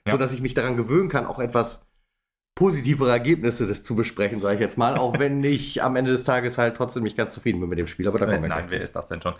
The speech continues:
Speaker 1: Aber bevor wir mit dem Spiel anfangen, sagen wir erst nochmal Danke.
Speaker 2: Genau.
Speaker 1: Ähm, danke an, ich, an den Knacker, um es jetzt mal so zu sagen, so hat er sich auch genannt in der netten Paypal, ähm, in dem, in dem, äh, und der Unterstützung. Und, äh,
Speaker 2: <laughs>
Speaker 1: deswegen dachte ich nochmal Danke, danke, danke für,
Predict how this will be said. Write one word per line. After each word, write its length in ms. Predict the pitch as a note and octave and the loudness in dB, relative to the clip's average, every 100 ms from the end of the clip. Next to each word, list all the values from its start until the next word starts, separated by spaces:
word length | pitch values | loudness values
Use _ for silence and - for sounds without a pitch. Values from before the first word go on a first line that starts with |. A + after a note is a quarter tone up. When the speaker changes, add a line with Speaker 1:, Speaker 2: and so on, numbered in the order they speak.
| - - | -12 -4
Speaker 1:
Aber 200 | A2+ C3 | 2 2
bevor 260 | B2 D3+ C#3+ | 2 0 0
wir 80 | |
mit 120 | C#3+ C#3 | -2 -2
dem 100 | C3 | -4
Spiel 200 | - E3 | -4 0
anfangen, 320 | D#3 C3+ B2+ | 0 0 0
sagen 160 | B2 C3 | -2 -2
wir 60 | |
erst 120 | A#2+ | -2
nochmal 180 | A#2+ A#2 | 2 2
Danke. 340 | B2 E3+ A3+ A3+ | 2 0 -2 0
Speaker 2:
Genau. 240 | A2 - - _ _ _ _ - | -2 -2 -8 _ _ _ _ -4
Speaker 1:
Ähm, 340 | B2+ B2 B2+ B2 | 0 0 0 -2
danke 280 | C3 D#3 - | -2 0 -2
an, 280 | B2+ B2+ B2+ | 0 -2 -2
ich, 220 | C3 B2 - | -4 -4 0
an 120 | C3 | 2
den 100 | C3 | 2
Knacker, 380 | - E3 G#3+ A3+ - - - | 2 2 4 2 0 -16 0
um 100 | D3+ | 2
es 120 | D3+ | 4
jetzt 140 | D3 C3 | 0 0
mal 160 | D3+ | 2
so 100 | C#3+ | 2
zu 160 | - C#3+ | 0 2
sagen, 380 | D3 D3+ D3+ C#3 | 4 4 2 -4
so 200 | A#2+ A#2+ | 0 2
hat 160 | A#2+ | 0
er 160 | - A#2 | -2 -4
sich 220 | A#2+ A#2+ | -2 -2
auch 140 | B2+ - | -4 -2
genannt 440 | A2+ A#2 A#2+ - | -2 0 -4 -8
in 140 | - G#2+ | -8 -4
der 140 | G#2 | -2
netten 320 | G#2 A2 - G2+ | 0 -2 -2 -2
Paypal, 540 | A#2+ - A2 G2+ G2+ | -2 -2 -2 -2 -6
ähm, 1120 | - F#2+ F#2 F#2+ - - - - - F#2 F2+ | -4 -2 0 0 0 -2 -4 -6 -6 -6 -4
in 80 | E2+ | -2
dem, 180 | F#2+ F#2 | -2 -2
in 140 | F#2 | -4
dem, 260 | F2+ F#2 F#2 | -6 -6 -8
äh, 220 | D#2+ E2+ E2+ _ - - - - - - - | -8 -10 -10 _ -20 -14 -10 -10 -10 -14 -4
und 120 | B2+ | 2
der 80 | C3 | 2
Unterstützung. 640 | C3 B2+ E3+ F#3+ G#3+ G#3 G#3+ - - | 2 0 2 2 2 0 -2 -12 -6
Und, 320 | B2 A#2 A#2 | -2 -2 -2
äh, 360 | A2 A2+ G#2 A2 | 0 2 4 4
Speaker 2:
<laughs> 20 | |
Speaker 1:
deswegen 400 | A2+ A2+ A#2 A#2 | 2 0 0 0
dachte 180 | A2 A2+ | -2 -2
ich 60 | A2 | -2
nochmal 220 | G#2+ G#2+ | -2 0
Danke, 260 | B2+ D#3+ | 0 0
danke, 220 | C3 B2 A#2+ | -2 -2 -2
danke 340 | C3+ D#3 C#3+ | -2 0 -2
für, 480 | - A2 A2 A2 | -2 0 2 2